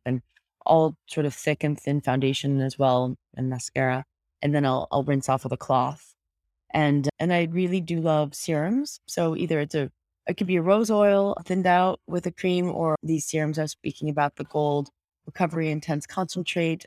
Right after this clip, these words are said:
our BioLift serum. That deeper kind of seeping in of moisture and delivering good collagen, building support deep into,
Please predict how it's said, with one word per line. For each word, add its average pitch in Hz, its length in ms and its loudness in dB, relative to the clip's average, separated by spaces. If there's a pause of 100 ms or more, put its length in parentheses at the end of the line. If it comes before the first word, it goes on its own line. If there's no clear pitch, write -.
(100)
our 151 100 -2
BioLift 170 520 0
serum. 160 560 -4 (680)
That 170 240 -2
deeper 180 340 -2
kind 165 200 2
of 151 140 0 (800)
seeping 196 440 0
in 170 140 2
of 151 100 -2 (100)
moisture 156 440 -2 (320)
and 151 420 -2
delivering 156 400 0
good 156 140 -4
collagen, 147 520 2
building 139 300 0
support - 460 -6
deep 147 200 -4
into, 139 240 -2